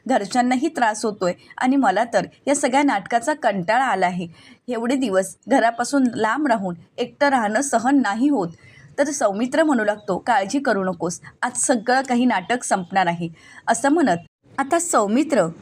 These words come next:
सारंगच्या हातामध्ये मेकअपची व्हॅनिटी देतो आणि म्हणू लागतो, "तयार हो." सारंग विचारतो, "सगळं आहे ना यात?" तर सौमित्र म्हणतो की, "हो, सगळं काही आहे,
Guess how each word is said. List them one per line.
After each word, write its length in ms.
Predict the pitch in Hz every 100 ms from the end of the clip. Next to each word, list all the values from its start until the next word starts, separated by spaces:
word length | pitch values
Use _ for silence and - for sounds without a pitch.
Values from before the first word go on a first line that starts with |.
| - _ _
सारंगच्या 520 | - 247 190 254 269 320
हातामध्ये 580 | 208 202 202 240 190 165 - -
मेकअपची 460 | 214 240 254 285
व्हॅनिटी 440 | 269 202 208 240 330
देतो 380 | 247 - 175 -
आणि 140 | 254
म्हणू 220 | 320 233
लागतो, 380 | 190 220 - 190 220
"तयार 300 | 226 196 202
हो." 260 | 208 175 156 156 - - -
सारंग 340 | - 208 247
विचारतो, 400 | 285 277 311 320
"सगळं 340 | 320 262 196 190
आहे 220 | 208 196
ना 120 | 311 277
यात?" 200 | 185 165 - - _
तर 60 | 320
सौमित्र 500 | 320 226 196 214 226
म्हणतो 260 | 233 233
की, 160 | 254 269
"हो, 320 | 277 196 147 151 _
सगळं 440 | - 302 208 285 294
काही 220 | 294 233
आहे, 260 | 185 160